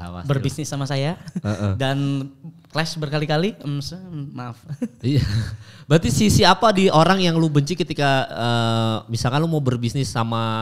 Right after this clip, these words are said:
Speaker 1: gua deh gitu. Apa yang lu lihat dulu kayak, "Ah, ini sifat ini gua nggak bisa." Lu lihat apanya dulu sih? Lu nyaman ngobrolnya dulu kah? Atau sevisi dia ambisius juga kah yang lu lihat gitu?
Speaker 2: Kalau lu nggak bahas duit dulu di depan sama gua, gua nggak mau.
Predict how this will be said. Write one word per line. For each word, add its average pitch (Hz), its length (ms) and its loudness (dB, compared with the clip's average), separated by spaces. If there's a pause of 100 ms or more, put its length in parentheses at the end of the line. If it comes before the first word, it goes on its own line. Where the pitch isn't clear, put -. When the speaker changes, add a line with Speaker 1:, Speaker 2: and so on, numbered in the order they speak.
(540)
Speaker 1:
gua 135 280 6
deh 123 160 0
gitu. - 300 -10 (360)
Apa 147 240 0
yang 208 140 4
lu 190 100 6
lihat 175 200 6
dulu 175 240 8
kayak, 139 320 4 (280)
"Ah, - 100 -2
ini 127 140 2
sifat 110 300 -4
ini 117 140 0
gua 127 180 0
nggak 104 120 0
bisa." 107 220 -4 (100)
Lu 151 140 6
lihat 202 180 2
apanya 151 300 2
dulu 151 160 2
sih? 175 160 0
Lu 165 160 6 (140)
nyaman 139 440 2
ngobrolnya 135 500 4
dulu 131 280 2
kah? 214 240 -2 (220)
Atau 156 260 0
sevisi 160 500 -2
dia 147 260 4 (260)
ambisius 147 540 2
juga 143 280 4
kah 214 160 4
yang 170 180 4
lu 165 120 4
lihat 190 320 0
gitu? 110 220 -6 (760)
Speaker 2:
Kalau 143 200 -4
lu 151 120 0
nggak 160 140 0
bahas 135 180 0
duit 131 200 -2
dulu 131 200 0
di 131 100 -2
depan 120 240 -4
sama 127 220 -4
gua, 123 340 -6
gua 113 160 -8
nggak 104 140 -6
mau. 82 120 -14